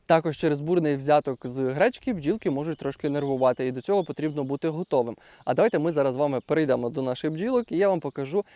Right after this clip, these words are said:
як вони працюють, і подивимося взагалі, чи вони вже щось принесли, адже працюють вони зараз на цьому полі вже три дні.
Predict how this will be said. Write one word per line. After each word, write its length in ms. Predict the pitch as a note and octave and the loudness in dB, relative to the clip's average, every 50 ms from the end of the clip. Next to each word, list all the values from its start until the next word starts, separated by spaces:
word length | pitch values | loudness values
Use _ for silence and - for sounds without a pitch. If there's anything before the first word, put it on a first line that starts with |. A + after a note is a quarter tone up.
| D#3+ - - | -20 -10 -4
як 280 | C#3 D3 D#3 D3 - | 0 0 0 0 0
вони 160 | C3+ B2+ B2+ | -4 -6 -6
працюють, 540 | - - C#3+ C3+ - - A3 B3+ C#4+ C4+ - | -6 -6 -6 -6 -6 -4 -4 -4 -4 -4 -4
і 120 | - E3+ - | -6 -8 -6
подивимося 520 | - D#3 C3+ C3+ D#3+ F3 F#3 F3+ - F3+ | -6 -2 -2 -2 -2 -2 -4 -6 -6 -8
взагалі, 320 | D3 C#3 B2+ B2+ B2 F#3 | -8 -6 -6 -6 -6 -8
чи 160 | - - - D3+ | -8 -8 -8 -8
вони 240 | E3+ D#3+ C3+ C3 | -6 -6 -6 -6
вже 180 | D#3 D#3 C#3+ C#3+ | -6 -6 -8 -8
щось 200 | - - C3+ - | -6 -8 -8 -8
принесли, 460 | - - C#3 D3 G3+ B3 - - A3 | -6 -8 -6 -4 -4 -4 -2 0 0
адже 200 | F#3 E3 D3 D3 | 0 0 -2 -4
працюють 440 | C3 D3 C#3 C3 - G#3+ A#3+ A#3 - | -6 -6 -6 -4 -2 -4 -4 -4 -4
вони 180 | D3 C#3+ D#3 D3+ | -6 -4 -2 0
зараз 260 | C#3+ C#3 D#3+ D#3 - | 0 0 0 -2 -4
на 80 | C3 | -8
цьому 300 | - - D3 E3 E3+ D#3+ | -6 -4 -2 -2 -2 -4
полі 400 | - - C3 B2+ C#3+ D#3+ E3 E3+ - - | -4 -2 0 2 2 2 2 0 -2 -4
вже 380 | C#3 C3+ C3 C#3 C3 D3 E3 - _ - | -14 -12 -4 0 0 0 0 -2 _ -6
три 220 | C#3 B2 C3+ D#3 | -4 -4 -2 -4
дні. 260 | C#3 A#2 A2+ A2+ A#2 | -4 -4 -6 -6 -8